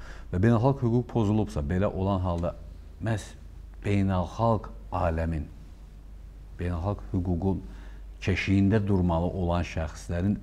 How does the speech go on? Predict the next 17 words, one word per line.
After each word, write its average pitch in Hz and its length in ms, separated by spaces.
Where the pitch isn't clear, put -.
özlərinin 87 420
susması - 600
artıq - 300
sanki 82 380
bir, 87 120
bir 98 180
məqam 101 360
var 80 160
da. 98 100
Əgər 90 180
cinayəti 90 320
görə 85 120
bu 90 120
barədə 85 240
məlumat 82 420
vermirsənsə 80 540
və 90 80